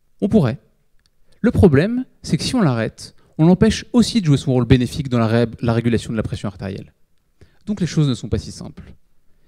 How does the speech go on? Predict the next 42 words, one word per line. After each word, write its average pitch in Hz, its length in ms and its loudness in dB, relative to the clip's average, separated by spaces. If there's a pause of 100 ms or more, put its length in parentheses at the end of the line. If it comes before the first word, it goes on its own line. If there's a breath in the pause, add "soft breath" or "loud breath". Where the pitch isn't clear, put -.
(320)
Et 160 80 -2
là, 214 180 4
je 165 120 6
sens 160 280 2
un 139 60 4
désarroi 143 460 8
profond 135 380 4
qui 110 100 -10
s'installe 107 380 -4
en 107 80 2
vous. 101 180 -4 (720)
Mais 120 80 0
pas - 160 6
de - 60 -10
panique. - 500 -8 (340)
Nous, 160 100 2
les 185 80 6
chercheurs, 139 460 -2
on 131 60 -4
n'a 113 100 -2
pas 113 120 2
dit 107 80 -4
notre 101 180 -4
dernier 98 240 -4
mot. 95 160 -8 (720)
Si - 120 -2
on 254 40 4
ne 262 60 0
peut 247 100 4
pas 170 80 10
s'attaquer 127 320 0
aux 101 80 0
criminels, 170 600 0 (360 soft breath)
pourquoi 196 220 2
on - 20 0
ne 233 40 -2
s'attaquerait 135 320 -2
pas - 300 -2
à 110 80 -8
ses - 140 -2
complices ? - 640 -6 (1200)
Et 135 260 0